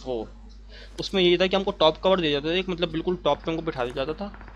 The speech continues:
sniper दे के। sniper बहुत प्यारी थी वो, ड्रैगनो नाम था उसका। sniper दे के और बोला कि "अब बंदे मारो।" तो मेरी ये थी कि पीछे zone देख लो map में कि zone कहाँ है, मैं कहाँ हूँ, तो मतलब ये तो कुछ हो ही नहीं सकता।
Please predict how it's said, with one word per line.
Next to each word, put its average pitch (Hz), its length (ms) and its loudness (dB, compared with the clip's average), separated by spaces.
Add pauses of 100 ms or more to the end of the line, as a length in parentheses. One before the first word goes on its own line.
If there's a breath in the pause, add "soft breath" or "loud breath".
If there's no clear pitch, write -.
(220)
sniper 135 380 -2
दे 127 140 -2
के। 120 120 -8
sniper 147 420 0
बहुत 143 220 -2
प्यारी 117 220 0
थी 113 120 -12
वो, 107 100 -12 (360)
ड्रैगनो 135 340 2
नाम 120 200 -2
था 107 100 -6
उसका। 107 340 -12 (760 soft breath)
sniper 151 360 0
दे 160 120 0
के 175 60 -4
और 175 60 0
बोला 170 160 0
कि 175 120 -2
"अब 180 60 0
बंदे 160 260 0
मारो।" 127 240 -2 (340)
तो 160 80 0
मेरी 160 200 0
ये 170 240 4
थी 185 140 -2
कि 202 140 -4
पीछे 190 340 -2
zone 180 260 4
देख 156 180 0
लो 175 100 0
map 156 260 0
में 175 120 -4 (340 loud breath)
कि 160 100 -4
zone 147 260 0
कहाँ 160 160 2
है, 151 240 -4 (340)
मैं 143 200 2
कहाँ 151 140 0
हूँ, 156 200 -6 (200)
तो 147 80 -8
मतलब 147 260 -8
ये 147 80 -10
तो 151 60 -6
कुछ 151 140 -6
हो 131 60 -6
ही 131 60 -4
नहीं 139 120 -2
सकता। 123 260 -10